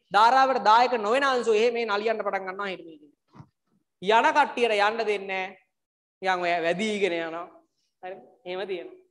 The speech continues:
ඒතර ඒ හින්දා තමයි උෂ්ණත්වය වැඩි වෙද්දී ප්‍රතිරෝධය වැඩි වෙන්නේ. එතකොට ටක් ගාලා ගන්න. විනාඩි දහයෙන් කියන්න යන්න. ටක් ගාලා ගන්න. සාදේ නවතන්න.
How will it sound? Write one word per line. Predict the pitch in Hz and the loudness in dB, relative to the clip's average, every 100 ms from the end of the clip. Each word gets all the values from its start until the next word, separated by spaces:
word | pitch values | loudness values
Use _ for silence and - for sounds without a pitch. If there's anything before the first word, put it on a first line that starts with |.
| _ _ _ _ | _ _ _ _
ඒතර | 226 | 4
ඒ | 240 | 6
හින්දා | 247 247 | 4 0
තමයි | 233 277 | -2 -2
උෂ්ණත්වය | 220 247 240 233 | -4 -4 -2 -2
වැඩි | 214 220 | 0 0
වෙද්දී | 247 240 | 0 -4
ප්‍රතිරෝධය | 214 233 247 | -2 0 2
වැඩි | 247 254 202 | 2 0 -2
වෙන්නේ. | 165 - _ _ _ _ _ _ _ | -6 -16 _ _ _ _ _ _ _
එතකොට | 202 311 269 190 294 - - _ _ _ _ _ _ _ - - - - | 0 2 2 2 0 -4 -16 _ _ _ _ _ _ _ -18 -16 -18 -18
ටක් | - 196 | -4 -2
ගාලා | 226 262 262 | 0 0 0
ගන්න. | 190 294 277 - _ _ _ - - | -2 -6 -10 -18 _ _ _ -16 -8
විනාඩි | 196 247 240 | -2 0 2
දහයෙන් | 254 269 | 2 2
කියන්න | 277 262 | 0 0
යන්න. | 240 214 | 0 0
ටක් | 208 214 | -4 0
ගාලා | 247 220 | 2 2
ගන්න. | 151 - - _ _ _ _ _ _ _ _ _ _ | 0 -8 -18 _ _ _ _ _ _ _ _ _ _
සාදේ | 190 202 | -4 -2
නවතන්න. | 233 247 | -2 -4